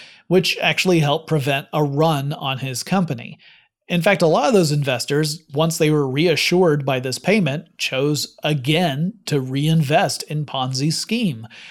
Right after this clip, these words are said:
And so he was able to keep things afloat a little bit longer. But the net cinched tightly because of a decision that Ponzi himself made.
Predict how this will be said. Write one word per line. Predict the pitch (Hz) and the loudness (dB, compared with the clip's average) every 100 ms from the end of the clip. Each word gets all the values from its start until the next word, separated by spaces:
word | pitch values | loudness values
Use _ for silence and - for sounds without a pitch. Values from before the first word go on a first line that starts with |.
| - - | -20 -6
And | 151 160 | -2 -2
so | - 165 190 | 2 4 4
he | 165 | 4
was | 170 170 | 4 2
able | 151 151 170 | 2 2 0
to | |
keep | 156 - 156 | 0 -4 -6
things | 151 151 156 | -4 0 0
afloat | 160 123 120 127 | -2 -4 -6 -6
a | 143 | -4
little | 143 127 | -2 -2
bit | 127 135 | -4 -2
longer. | 151 180 175 143 - - _ _ _ - | 2 4 4 -2 -8 -20 _ _ _ 0
But | 156 185 | 2 2
the | 175 | 2
net | 180 220 269 - - _ | 2 2 0 -6 -14 _
cinched | - - 196 190 - - | -6 -2 0 -2 -6 -12
tightly | - 165 165 165 175 160 165 | -4 0 0 -2 -2 0 0
because | 143 131 147 147 147 | -2 -4 0 0 0
of | 135 143 | -2 -4
a | 143 | -4
decision | 143 127 165 156 170 | -4 -2 0 2 2
that | 147 - | 0 -6
Ponzi | - 156 156 147 147 | -6 -2 -2 0 -2
himself | 139 135 - 135 127 - | -2 -6 -4 -4 -4 -6
made. | 147 143 131 120 117 | -6 -4 -4 -6 -10